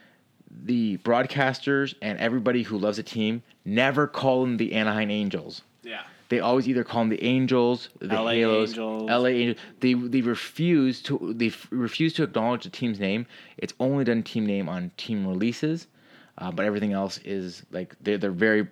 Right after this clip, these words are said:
Speaker 1: very firm on that. But you know what? Just go back to the original name. Why couldn't you be all California's team
Speaker 2: Yeah.
Speaker 1: and be the California Angels? It sounds awesome. The logo's awesome. Let's go with it.
Speaker 2: Yeah. Sometimes I even find the just full state name stupid. Like, you're just in a city. Why are you representing the whole state? But
Speaker 1: Yeah.
Speaker 2: yeah,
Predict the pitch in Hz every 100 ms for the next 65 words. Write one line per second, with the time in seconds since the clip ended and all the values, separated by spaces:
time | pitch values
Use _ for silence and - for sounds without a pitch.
0 | - 98 92 - 101 98 104 117 - -
1 | - - - - - 147 165 185 180 285
2 | - - - 202 - 381 311 208 170 165
3 | 135 131 101 127 - 247 190 185 - 110
4 | 120 131 - 120 113 117 101 - - 95
5 | 78 - - 120 98 107 120 110 - 101
6 | 107 - 110 92 107 98 98 85 - 123
7 | 127 107 98 135 180 - _ _ _ -
8 | - 95 95 113 143 120 110 151 175 -
9 | _ _ - - - 131 127 151 - _
10 | _ _ 101 92 - - 247 247 175 123
11 | 113 110 101 107 104 98 104 104 - -
12 | 110 98 98 - 98 92 80 85 82 -
13 | - 98 90 98 104 90 92 104 113 135
14 | - 101 90 - 85 78 87 107 113 98
15 | 90 - 87 87 82 87 - 92 95 98
16 | 87 95 90